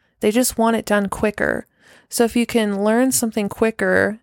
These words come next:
and you fish out a hundred bucks, like, that's pretty amazing. I'm, like, always looking for courses online that could help me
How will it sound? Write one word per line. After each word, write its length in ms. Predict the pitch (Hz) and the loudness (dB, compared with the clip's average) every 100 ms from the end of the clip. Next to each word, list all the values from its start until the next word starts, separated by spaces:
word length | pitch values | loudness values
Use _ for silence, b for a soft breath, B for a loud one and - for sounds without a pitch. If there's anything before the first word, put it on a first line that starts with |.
| - | -4
and 100 | 208 | -4
you 60 | |
fish 260 | - 214 - | -2 -2 0
out 160 | 196 185 | 2 2
a 60 | |
hundred 240 | 196 196 180 | -2 -4 0
bucks, 480 | 202 185 - - | 0 2 -2 -4
like, 240 | - - - - | -2 -2 -6 -10
that's 180 | 220 | -8
pretty 260 | - 254 262 | -4 0 2
amazing. 580 | 202 190 196 202 - - | 0 0 0 -2 -6 -4
I'm, 160 | 220 226 | -2 2
like, 220 | 247 262 - | 2 2 0
always 340 | 196 202 - | 0 0 -2
looking 220 | 196 202 | -6 -8
for 160 | 190 190 | -6 -8
courses 480 | - 190 190 202 190 | -4 -4 -2 -2 -2
online 520 | 185 185 180 185 185 | -2 -4 -2 -2 0
that 200 | - - | -2 -4
could 140 | - - | -8 -4
help 280 | 196 196 | -2 -2
me 300 | 208 196 185 | -2 -2 -2